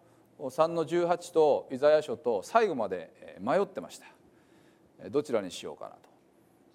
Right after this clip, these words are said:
迷って、まあ、結局イザヤ書にしたんですけども、しかしこの御言葉もある意味今年のテーマの聖句、私の中では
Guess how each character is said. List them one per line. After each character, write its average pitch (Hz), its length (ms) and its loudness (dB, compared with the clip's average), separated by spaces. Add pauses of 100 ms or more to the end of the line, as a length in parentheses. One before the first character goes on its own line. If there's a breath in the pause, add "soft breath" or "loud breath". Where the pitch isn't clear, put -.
(1300)
迷 143 100 8
っ 147 60 4
て、 113 640 2
ま 110 80 -8
あ、 - 20 -8
結 180 180 2
局 156 400 0
イ 135 60 -4
ザ 143 160 8
ヤ 147 40 4
書 120 140 -4
に 87 80 -10
し - 80 -18
た 104 100 -8
ん 90 60 -10
で 69 80 -20
す - 100 -20
け 73 80 -14
ど 76 80 -20
も、 92 240 -8 (800)
し - 60 -20
か 190 100 6
し 131 380 -4 (100)
こ 180 140 0
の 185 80 4 (1900)
御 139 100 0
言 131 140 0
葉 123 100 0
も 151 200 0
あ 175 80 8
る 165 160 4
意 135 40 0
味 104 220 -6 (240)
今 104 140 -12
年 104 180 -10
の 117 540 -4
テ 135 160 0
ー - 20 -8
マ 101 80 -4
の 87 140 -12
聖 104 260 -6
句、 - 220 -20 (2500 loud breath)
私 127 260 0
の 139 80 0
中 135 220 4
で 139 80 4
は 110 260 4